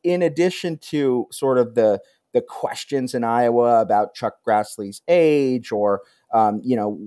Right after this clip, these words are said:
whether he should hang around longer, or, or even the questions about, uh, uh, Mike Lee and whether he's out of sta-, out of step with the electorate. Certainly he's, he's, uh, takes a, a different approach than the governor there, um, or than Mitt Romney.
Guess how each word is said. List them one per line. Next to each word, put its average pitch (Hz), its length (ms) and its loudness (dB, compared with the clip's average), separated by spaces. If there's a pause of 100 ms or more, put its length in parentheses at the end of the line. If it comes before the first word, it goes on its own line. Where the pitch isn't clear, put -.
(120)
whether 113 280 0
he 110 160 -8
should 107 160 -18
hang 110 220 -6
around 101 280 -6
longer, 123 520 0 (280)
or, 110 380 2
or 117 260 2
even 120 300 -2
the 110 140 -4
questions 117 500 -6
about, 95 300 0 (100)
uh, 95 240 0 (100)
uh, 92 220 0 (400)
Mike 107 300 -2
Lee 156 200 2
and 120 120 2
whether 101 240 0
he's - 120 -8
out 92 200 -4
of - 60 -10
sta-, - 280 -4 (100)
out 101 200 -4
of 101 80 -18
step - 320 -6
with 101 100 -6
the 107 80 -12
electorate. 117 580 -2
Certainly 127 400 -6
he's, 110 280 -12 (260)
he's, 117 340 -10
uh, 98 140 -2 (100)
takes 127 300 -10
a, 104 80 -4 (100)
a 101 80 -8
different 120 380 -6
approach 107 380 -8
than 98 160 -10
the 95 60 -10
governor 110 460 -2
there, 101 380 -4 (340)
um, 95 200 -6
or 117 160 2
than 110 180 -2
Mitt 107 180 -8
Romney. 127 560 -2